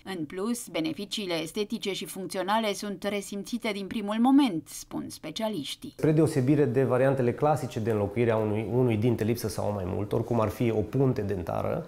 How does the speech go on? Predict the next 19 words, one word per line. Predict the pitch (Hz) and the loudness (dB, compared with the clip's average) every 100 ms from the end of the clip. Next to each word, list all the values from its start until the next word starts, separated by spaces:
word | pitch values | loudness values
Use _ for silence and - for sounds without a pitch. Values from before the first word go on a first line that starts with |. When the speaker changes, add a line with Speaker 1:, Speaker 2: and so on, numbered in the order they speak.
| - - - - - | -12 -16 -16 -18 -2
Speaker 2:
uh, | 127 123 120 120 110 107 104 | 2 4 4 2 0 -4 0
prin | 147 170 151 123 113 | 4 6 6 4 2
aplicarea | 117 113 113 147 139 | 0 0 0 2 4
implantului, | 120 104 98 104 120 117 147 170 165 160 | 4 2 0 0 0 0 4 6 4 2
avantajul | 131 110 120 160 143 | 2 2 4 4 4
major | 131 117 113 139 117 | 4 2 4 2 2
care | 107 107 104 | 0 0 2
îl, | 101 98 | 2 2
uh, | 98 98 98 95 - - | 2 2 0 -2 -4 -2
îl | 110 | 2
avem | 98 117 175 180 - | 2 2 2 0 -2
e | 151 - - | -4 -4 -8
că | - 160 - - - - _ - - | 0 0 0 -12 -20 -20 _ -18 2
nu | 147 147 196 196 | 6 6 6 4
ne | 139 | 2
atingem | 131 160 165 143 135 | 2 2 2 2 2
de | |
dinții | 120 139 147 143 131 123 113 135 113 | 2 4 2 2 0 0 -4 -6 -2
vecini | 113 - 147 143 | 0 2 4 4